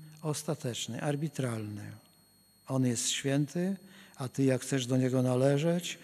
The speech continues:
chcesz być w Królestwie Bożym, nie masz innej opcji. Też masz być świętym.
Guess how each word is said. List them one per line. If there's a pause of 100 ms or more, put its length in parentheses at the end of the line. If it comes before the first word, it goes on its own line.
chcesz
być
w
Królestwie
Bożym, (420)
nie
masz
innej
opcji. (340)
Też (180)
masz
być (140)
świętym.